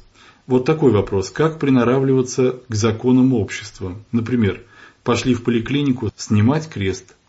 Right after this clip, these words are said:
или не снимать? Там же начнутся вопросы или дразнения. Как же вам не стыдно? До какой степени увязывать церковное и мирское? Опыт показал, что лучше снимать, не искушать, не дразнить и не наводить.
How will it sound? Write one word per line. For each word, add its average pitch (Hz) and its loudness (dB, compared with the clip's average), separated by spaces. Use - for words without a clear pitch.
или 113 0
не 131 2
снимать? 113 -2
Там 120 2
же 117 0
начнутся 110 -2
вопросы 117 -2
или 117 -2
дразнения. 110 0
Как 139 -2
же 131 0
вам 131 2
не 135 2
стыдно? 92 -6
До 113 -4
какой 107 -2
степени 127 -2
увязывать 104 0
церковное 107 -2
и 113 -2
мирское? 101 -2
Опыт 165 0
показал, 120 2
что 101 0
лучше 117 0
снимать, 95 -2
не 110 0
искушать, 104 -6
не 113 0
дразнить 101 -2
и 156 -6
не 160 0
наводить. 95 -2